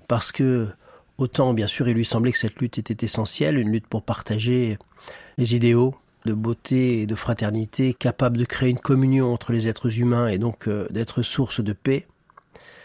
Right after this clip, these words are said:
mais, euh, une lutte désespérée parce que je pense que Jean-Pierre Ronet avait parfois le sentiment que malgré tous les efforts,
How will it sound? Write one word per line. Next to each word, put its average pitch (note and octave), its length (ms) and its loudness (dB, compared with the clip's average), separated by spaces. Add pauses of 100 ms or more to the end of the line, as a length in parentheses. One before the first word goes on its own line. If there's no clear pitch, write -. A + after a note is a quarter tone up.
(300)
mais, C3+ 380 4
euh, G#2 480 0 (1160)
une C#3 220 4
lutte C3 180 0
désespérée C3 540 0
parce - 260 -4
que B2+ 220 0 (460)
je C3 120 -2
pense D3 280 0
que C#3 200 0
Jean-Pierre B2 340 0
Ronet B2+ 200 2
avait A#2+ 160 2
parfois A#2+ 300 -2
le - 20 -4
sentiment B2+ 400 -2
que - 100 -8
malgré B2+ 280 -2
tous C#3+ 120 -6
les B2+ 220 2
efforts, - 720 -2